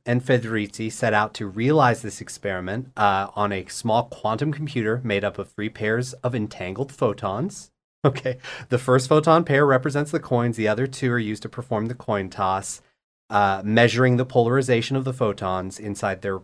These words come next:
respective boxes. So, in other words, this is like the observer is a quantum object. The observer sees one result of this coin toss, which is a kind of quantum coin toss.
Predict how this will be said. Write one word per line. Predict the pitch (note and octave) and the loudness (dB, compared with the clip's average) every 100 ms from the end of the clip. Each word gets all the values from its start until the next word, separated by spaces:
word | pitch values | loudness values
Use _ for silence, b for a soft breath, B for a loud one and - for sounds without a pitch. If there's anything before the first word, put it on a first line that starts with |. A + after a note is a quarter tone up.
| - | -8
respective | G#2 - - F#2+ - G#2 | -8 -4 -4 -4 -4 -2
boxes. | G2+ F#2 G2 | 0 -2 -2
So, | - F#3+ | 2 2
in | - F#3+ | 2 6
other | F#3 F3+ | 8 8
words, | D3 C3 A#2 - _ _ _ _ _ - | 8 6 4 -6 _ _ _ _ _ -10
this | B2 E3+ - | 2 2 4
is | E3 C#3+ | 2 6
like | C#3 B2+ - _ _ _ _ | 8 6 0 _ _ _ _
the | C3 | 4
observer | B2+ A#2 D#3 F3+ E3+ F#3+ G#3+ G#3+ _ _ _ _ _ | 4 6 8 8 8 6 4 2 _ _ _ _ _
is | C#3+ C#3 | 2 2
a | |
quantum | - C3 B2 D3+ | 4 6 6 6
object. | C3 G#2 - G2 A2 - - _ _ _ | 6 6 4 0 0 -4 -20 _ _ _
The | C3 | 0
observer | B2 G#2+ C#3+ C#3 E3 | 0 2 2 6 4
sees | - C3+ C3 A#2+ | 2 2 0 4
one | B2+ C#3 | 4 6
result | C3 B2+ A#2+ - | 6 6 4 2
of | A2 | -2
this | A#2 - | -2 -4
coin | - E3+ D#3+ | 4 6 6
toss, | - G2 G2+ | 4 2 0
which | A2 - | -4 -6
is | G#2+ | -2
a | G#2+ | -2
kind | - A2+ G#2+ | 0 -2 -2
of | - | -8
quantum | - D#3 D#3 D3 A2 | 2 4 4 4 0
coin | - G#2+ F2 F2 | 0 -2 -2 -4
toss. | F#2+ F2 A#2 - | -2 -2 -2 -8